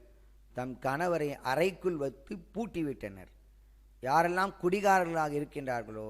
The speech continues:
அவர்களெல்லாம் வெளியே வர முடியவில்லை. எல்லா பெண்களும் இதை துணிச்சலாக செய்தார்கள். நீ சம்பாதிச்சு குடிச்சது போதும், இனி நான் உனக்கு கஞ்சி ஊத்துறேன், நீ வீட்டில் இரு என்று சொல்லி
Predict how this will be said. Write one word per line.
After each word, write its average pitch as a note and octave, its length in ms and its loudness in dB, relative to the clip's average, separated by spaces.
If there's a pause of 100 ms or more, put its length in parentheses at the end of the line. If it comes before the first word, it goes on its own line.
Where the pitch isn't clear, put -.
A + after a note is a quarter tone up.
(160)
அவர்களெல்லாம் B2+ 640 0 (500)
வெளியே F#3 460 4
வர C#3 300 4
முடியவில்லை. A#2+ 580 -4 (600)
எல்லா F#3 320 6
பெண்களும் F#3+ 460 -2
இதை D#3 240 -2
துணிச்சலாக D#3+ 680 0
செய்தார்கள். A2+ 580 -8 (1300)
நீ D#3+ 240 -2
சம்பாதிச்சு G#3+ 580 6
குடிச்சது F#3+ 500 -2
போதும், D3 400 -2 (460)
இனி D3+ 280 -4 (100)
நான் D#3+ 360 4
உனக்கு E3 340 0
கஞ்சி D3+ 320 -2
ஊத்துறேன், A#2+ 380 -6 (360)
நீ D#3+ 240 0
வீட்டில் F3 440 2
இரு A2 200 -6 (480)
என்று C#3 220 -4
சொல்லி D#3 340 -2